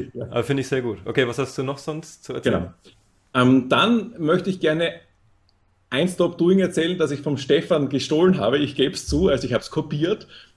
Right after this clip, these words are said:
Speaker 1: Ähm, nämlich hat der Stefan mir gesagt, er vertut manchmal viel Zeit mit technischer Lösungssuche. Also wenn am Computer etwas nicht funktioniert,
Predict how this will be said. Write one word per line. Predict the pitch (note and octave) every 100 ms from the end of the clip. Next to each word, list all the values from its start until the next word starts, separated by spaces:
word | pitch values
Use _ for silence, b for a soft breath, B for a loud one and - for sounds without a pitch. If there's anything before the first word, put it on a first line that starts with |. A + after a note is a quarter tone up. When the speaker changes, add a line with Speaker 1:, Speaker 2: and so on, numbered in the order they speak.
| B
Speaker 1:
Ähm, | D3+ D3
nämlich | C#3+ D#3+ D#3+
hat | D3 D3
der |
Stefan | C#3 D3 F#3 E3+
mir | D#3+ D#3+ D#3+ - _ _
gesagt, | D3+ - A#2 E3 - - b b b _ _ -
er | C#3+
vertut | D#3 D3+ D3+ F#3 E3
manchmal | C3+ D3+ - C#3 B2
viel | - G#3+ A3
Zeit | - G2+ C3+ D3
mit | C#3 -
technischer | - C#3 C3+ E3+ C3+ C3
Lösungssuche. | A2+ B2+ E3 D#3 - - A#2 - F#2 - b b
Also | - F#2
wenn | A#2 A2+
am | G#2
Computer | A#2 G#2+ F#3+ F#3+
etwas | D3 B2+ C3
nicht | C3 -
funktioniert, | B2+ B2 - F#3 A3